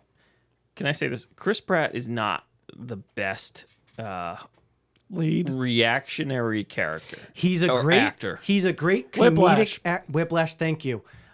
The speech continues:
Speaker 3: That's the name of the movie
Speaker 1: Okay.
Speaker 3: J K Swan. Anyways, Chris Pratt,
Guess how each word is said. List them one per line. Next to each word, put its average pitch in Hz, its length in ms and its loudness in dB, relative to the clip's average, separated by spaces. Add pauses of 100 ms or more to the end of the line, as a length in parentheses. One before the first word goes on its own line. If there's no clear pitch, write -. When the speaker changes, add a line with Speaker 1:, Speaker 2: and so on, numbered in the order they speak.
(240)
Speaker 3:
That's 147 200 -2
the 147 100 -2
name 139 160 0
of 135 40 0
the 131 60 -2
movie 120 240 -4
Speaker 1:
Okay. 113 120 -4
Speaker 3:
J 98 100 0
K 107 80 -10
Swan. 101 280 -16 (320)
Anyways, 180 320 4 (300)
Chris 269 220 2
Pratt, 135 400 -2